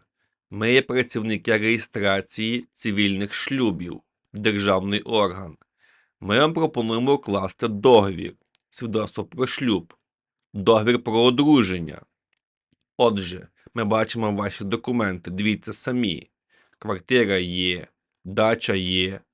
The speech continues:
робота є, зарплата. Усе є. Нащо вам того холостяцького життя? Ви мені, будь ласка, скажіть. Дивіться самі.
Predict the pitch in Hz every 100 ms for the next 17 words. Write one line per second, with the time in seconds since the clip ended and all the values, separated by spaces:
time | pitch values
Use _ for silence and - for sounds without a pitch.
0 | _ 127 117 110 98 107 98 95 98 120
1 | 110 98 95 92 - - - _ _ _
2 | - 120 - 127 110 95 80 - _ _
3 | _ _ _ - 107 113 123 113 156 135
4 | 104 120 123 135 131 - 110 104 - -
5 | 113 110 117 - 95 - _ - 123 123
6 | 120 127 135 135 110 104 104 - 113 -
7 | 147 143 135 87 - - 98 101 107 107
8 | 110 - 131 123 92